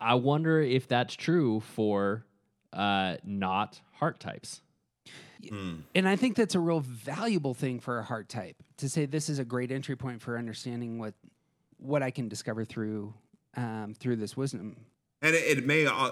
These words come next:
Speaker 3: it may well depend on what we mean when we talk about being loved as well.
Speaker 2: Ooh,
Speaker 3: So
Speaker 2: sure.
Speaker 3: if
Speaker 2: Yeah,
Speaker 3: you,
Speaker 2: talk about that.
Speaker 3: um, so a friend of mine who is an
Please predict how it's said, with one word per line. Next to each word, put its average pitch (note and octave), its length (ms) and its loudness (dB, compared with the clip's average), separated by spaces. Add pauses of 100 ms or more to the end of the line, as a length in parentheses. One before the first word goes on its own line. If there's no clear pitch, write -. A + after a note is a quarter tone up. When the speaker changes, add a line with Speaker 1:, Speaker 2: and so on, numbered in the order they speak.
Speaker 3:
it C3+ 80 2
may D3+ 120 2
well C3 220 4
depend A#2 300 -2
on F2+ 140 -4
what G#2 200 -2
we F#2 220 0
mean F#2 320 -2
when E2 120 -4
we E2+ 100 -4
talk F2+ 280 -4
about D#2+ 300 -4
being D#2+ 240 -2
loved C2 500 -10 (300)
as E2+ 200 -4
well. C2 360 -4 (460)
Speaker 2:
Ooh, G#3+ 100 2
Speaker 3:
So A3+ 80 6
Speaker 2:
sure. A#2+ 180 6
Speaker 3:
if G2+ 80 0
Speaker 2:
Yeah, - 120 6
Speaker 3:
you, A#2 140 2
Speaker 2:
talk E3+ 200 4
about D#3 180 2
that. A2 160 -2
Speaker 3:
um, G2+ 420 2 (640)
so G#2+ 580 2 (380)
a B2+ 60 -2
friend C#3+ 200 0
of C3 40 0
mine A2 160 2
who A2+ 140 2
is G2 120 -2
an F#2+ 140 -6